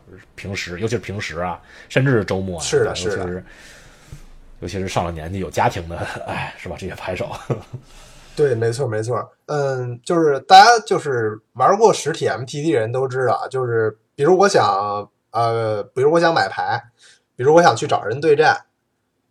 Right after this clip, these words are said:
Speaker 2: 呃，就或者我去，就只要我玩这个东西，我就一般都要出门啊，我都一般要去，比如要去牌店啊，
Speaker 1: 对。嗯，
Speaker 2: 或者
Speaker 1: 对，是的。
Speaker 2: 可能我要，就甚至有可能在国外的朋友，我可能要开车，我要开个半个小时、一个小时车，然后去找一个牌店，找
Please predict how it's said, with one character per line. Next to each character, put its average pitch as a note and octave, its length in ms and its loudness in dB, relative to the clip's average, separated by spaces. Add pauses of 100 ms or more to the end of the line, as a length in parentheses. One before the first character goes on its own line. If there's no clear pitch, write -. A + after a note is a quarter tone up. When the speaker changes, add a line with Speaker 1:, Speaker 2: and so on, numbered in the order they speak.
(160)
Speaker 2:
呃， G#2+ 360 -4 (320)
就 C#3 140 0
或 C#3 160 4
者 A2 220 2
我 G#2+ 140 0
去， A#2 440 0
就 B2+ 180 -4
只 A#2+ 160 -8
要 B2+ 120 4
我 D3 140 6
玩 G#2 200 2
这 A#3 100 12
个 F3+ 60 8
东 C3 160 0
西， G#2+ 180 -6
我 A2+ 100 -2
就 D#3+ 120 -2
一 G3+ 100 -4
般 G3 160 0
都 A3 60 2
要 F#3 140 6
出 - 180 -10
门 B2+ 140 -4
啊， B2 260 -6
我 F#2+ 60 -12
都 E3 180 -2
一 E3+ 80 -4
般 D#3+ 180 -8
要 D3+ 160 -6
去， B2 220 -8
比 - 120 -10
如 A#2+ 60 2
要 D3+ 120 6
去 A2 160 2
牌 A#2+ 160 0
店 D3+ 200 2
啊， G#2 320 -4 (140)
Speaker 1:
对。 A2 100 -12
嗯， - 0 -
Speaker 2:
或 A2+ 120 4
者 A2+ 320 0
Speaker 1:
对， A#2 80 -2
是 G2 160 -10
的。 - 100 -14 (140)
Speaker 2:
可 - 120 -6
能 D3+ 140 2
我 D3+ 100 6
要， C3+ 300 8 (220)
就 D#3+ 100 0
甚 E3 200 0
至 D#3+ 180 4
有 E3 100 4
可 E3+ 80 0
能 E3 80 -6
在 D#3+ 100 2
国 D3+ 160 2
外 E3+ 160 8
的 C#3+ 60 -2
朋 C3+ 180 -4
友， C3+ 80 0
我 C#3+ 100 0
可 D#3+ 100 0
能 D#3 80 -2
要 C#3+ 100 4
开 F3+ 180 2
车， F3 340 4
我 F3+ 60 6
要 G3 200 4
开 G3 260 4
个 F#3 220 4
半 F3+ 180 6
个 E3 60 2
小 C#3+ 160 4
时、 D3 160 -2
一 D#3+ 80 -8
个 E3+ 40 2
小 D#3+ 140 4
时 D3 80 -4
车， D#3 240 0
然 C#3 100 4
后 D3 140 4
去 D3 160 -8
找 B2 260 0
一 C3+ 40 -6
个 - 80 -4
牌 A#2+ 160 0
店， C3 200 -4
找 - 120 -6